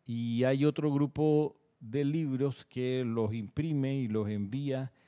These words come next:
Esteban de Erito de La Plata. Esteban, estoy buscando aquí el correo. Esteban de Erito.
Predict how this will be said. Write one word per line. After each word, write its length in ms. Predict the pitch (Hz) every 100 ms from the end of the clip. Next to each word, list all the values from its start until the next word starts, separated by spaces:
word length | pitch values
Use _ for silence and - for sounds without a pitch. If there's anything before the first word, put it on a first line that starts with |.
| _ _ _
Esteban 580 | - - - 147 143 139
de 140 | 113
Erito 380 | 113 139 139 131
de 80 | 117
La 180 | 107 117
Plata. 520 | 180 127 - 87 -
Esteban, 1800 | - 101 - - _ 65 60 58 58 - - _ _ _ _ - 110 104 107
estoy 180 | - 123
buscando 340 | 110 117 110
aquí 180 | 113 113
el 100 | 117
correo. 400 | 107 98 104 - _
Esteban 520 | - - - 123 113
de 140 | 107
Erito. 280 | 110 117 -